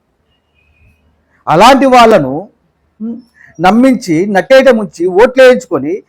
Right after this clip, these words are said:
ఏ నడి, నడి బజార్ నడిచిపెట్టినావు కదా నువ్వు. కేటీఆర్ ఒకటే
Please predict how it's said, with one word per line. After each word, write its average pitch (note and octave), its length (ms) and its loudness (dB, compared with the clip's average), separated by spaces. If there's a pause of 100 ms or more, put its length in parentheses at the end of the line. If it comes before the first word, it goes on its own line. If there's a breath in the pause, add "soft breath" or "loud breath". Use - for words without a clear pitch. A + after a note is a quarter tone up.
(220)
ఏ G#3+ 120 2 (100)
నడి, G#3+ 160 0 (200)
నడి G#3 200 2
బజార్ B3 260 4
నడిచిపెట్టినావు G#3 540 -4
కదా A#2 220 -12
నువ్వు. A2+ 220 -14 (1000)
కేటీఆర్ G#3 320 2
ఒకటే G#3 180 2